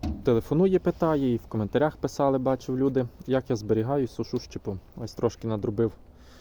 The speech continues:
тополі чорної або осокора, як хто називає.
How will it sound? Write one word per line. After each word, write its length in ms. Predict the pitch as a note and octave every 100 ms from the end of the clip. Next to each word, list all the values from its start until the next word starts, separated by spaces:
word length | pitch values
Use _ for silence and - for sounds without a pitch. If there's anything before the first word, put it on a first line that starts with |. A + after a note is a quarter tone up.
| - -
тополі 440 | - A#2+ C3 A#2+ A2
чорної 580 | - B2+ A2+ A#2 G#2+ G#2 -
або 280 | G#2 A#2+
осокора, 520 | A2 - G#2 A#3 C4+ G#3 - - -
як 140 | B2
хто 160 | - C3+
називає. 580 | C#3 C3 C3+ C#3 B2+